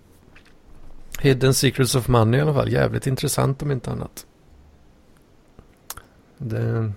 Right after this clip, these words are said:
gömma pengar i madrassen för, ja,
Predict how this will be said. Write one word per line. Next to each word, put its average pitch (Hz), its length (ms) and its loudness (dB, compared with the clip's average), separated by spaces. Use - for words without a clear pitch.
gömma 120 340 4
pengar 110 380 0
i 113 80 2
madrassen 117 760 -2
för, 113 480 -4
ja, 113 240 -4